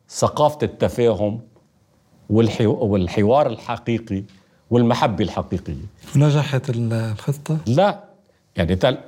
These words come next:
Speaker 1: طيب، أنا قلت إنه من أنا، من هو هذا سهيل فرح أو زميله بابا نيكولاوس لكي يسمع لقاله كي-،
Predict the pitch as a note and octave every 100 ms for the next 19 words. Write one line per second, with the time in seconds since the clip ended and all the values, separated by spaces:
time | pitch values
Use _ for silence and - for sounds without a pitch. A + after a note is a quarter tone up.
0 | - - F#2+ - C3+ E3+ F#3+ G3+ F#3+ -
1 | - _ _ _ _ B2+ D3+ D3+ - -
2 | - _ _ B2 D#3 A3 G3+ F#3+ G3 C#3
3 | D3+ F#3+ F3 D3 D3+ C3+ A#2 A#2+ C3+ A2+
4 | C#3 C#3 A#2 C3 G2+ A2+ A2 B2 G#2+ G2+
5 | G2+ - G#2 G2+ G2+ G2+ G#2 G#2 A#2 A2
6 | - - - - C3+ D3 - C#3 F#3 F#3+
7 | C3 C3 D#3 E3 D3 D#3 C3